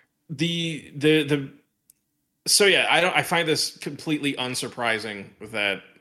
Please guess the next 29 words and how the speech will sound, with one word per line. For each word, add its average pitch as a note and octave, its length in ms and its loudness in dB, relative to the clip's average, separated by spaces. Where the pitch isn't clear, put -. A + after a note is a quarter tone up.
you A#2 280 -6
know, G2+ 160 -4
this A#2 200 -4
is A#2+ 80 -8
being A2+ 220 -4
investigated A2 760 -4
because, G#2+ 440 -8
uh, A2+ 800 0
Activision C3+ 840 0
and A2+ 220 -8
Blizzard A2+ 560 -2
are, G#2 240 -2
like, G2+ 280 -6
as A2 220 -2
big G#2+ 320 -4
as G2+ 140 -8
Microsoft's G#2 580 -8
gaming G#2+ 320 -4
division G2 480 -12
as G2+ 120 -12
a F#2+ 40 -14
whole. F#2+ 340 -8
Actually, D#3+ 260 -2
no, D#3+ 120 4
I B2 100 2
would F3 120 -2
say D#3 100 4
they're B2 120 -2
bigger, D#2 420 -6